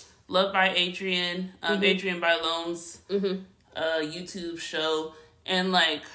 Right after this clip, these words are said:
Speaker 1: her assistant was saying, like, it's weird that, uh, marriage is, like, which kinda makes sense, is a covenant in front of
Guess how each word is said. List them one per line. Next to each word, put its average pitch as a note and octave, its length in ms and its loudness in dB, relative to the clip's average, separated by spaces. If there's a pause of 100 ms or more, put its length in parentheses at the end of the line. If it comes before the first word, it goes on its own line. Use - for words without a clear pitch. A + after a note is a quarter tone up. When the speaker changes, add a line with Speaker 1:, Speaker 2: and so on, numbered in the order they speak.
Speaker 1:
her G#3+ 160 4
assistant G3 540 0
was F3 180 -2
saying, E3+ 280 0
like, D3 220 -4
it's F#3+ 220 -2
weird F3+ 480 -2
that, E3 400 4
uh, D#3 440 -4 (880)
marriage A#3+ 540 6
is, A3+ 180 0
like, F#3 240 6
which G#3 140 -2 (160)
kinda - 180 0
makes F3+ 180 -2
sense, F#3 220 -2
is G#3 160 -2
a A3 80 -2
covenant A3 400 0
in G3+ 140 0
front G3+ 340 0
of F3+ 400 2